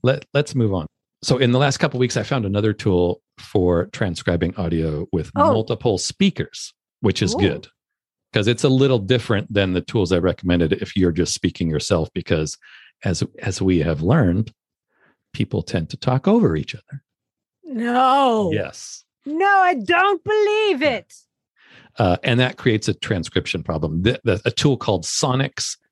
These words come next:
Speaker 1: dot A I, S O N I X dot A I is really good. The
Speaker 2: Say that
Speaker 1: best
Speaker 2: one
Speaker 1: I
Speaker 2: more time.
Speaker 1: sonics dot A I, S O N I X dot A I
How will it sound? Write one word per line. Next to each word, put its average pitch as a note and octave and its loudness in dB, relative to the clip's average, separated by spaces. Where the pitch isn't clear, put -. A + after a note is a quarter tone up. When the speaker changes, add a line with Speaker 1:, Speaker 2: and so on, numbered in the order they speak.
Speaker 1:
dot F#2+ -2
A A#2+ 4
I, F#2 0
S A2+ -2
O G#2+ 2
N F#2+ 0
I F#2+ -2
X - -6
dot - -4
A A2 2
I F2 -2
is F2+ 0
really F#2 2
good. D#2 0
The - -4
Speaker 2:
Say B3+ 0
that B3+ 0
Speaker 1:
best C#4 0
Speaker 2:
one B3 2
Speaker 1:
I - 0
Speaker 2:
more B3 -2
time. C4+ -4
Speaker 1:
sonics - 0
dot F2 0
A A#2 2
I, F#2+ 0
S G#2+ -6
O G#2 2
N F#2+ -2
I G#2 2
X F2+ -2
dot - -4
A G#2+ 0
I E2+ -2